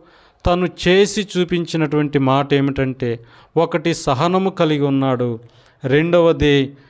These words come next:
ఆయన కొరకు ఎదురు చూస్తూ వచ్చాడు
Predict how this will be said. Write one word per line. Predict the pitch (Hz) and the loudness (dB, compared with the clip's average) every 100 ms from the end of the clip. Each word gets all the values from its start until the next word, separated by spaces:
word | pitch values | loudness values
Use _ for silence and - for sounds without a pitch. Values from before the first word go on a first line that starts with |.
| _ _ - | _ _ -4
ఆయన | 127 131 131 | 0 0 -2
కొరకు | 131 135 139 143 135 | -2 -2 -2 0 2
ఎదురు | 131 135 160 - | 2 2 0 0
చూస్తూ | 160 151 - 143 | -4 -4 -2 -2
వచ్చాడు | 127 - 127 120 | -2 -6 -8 -8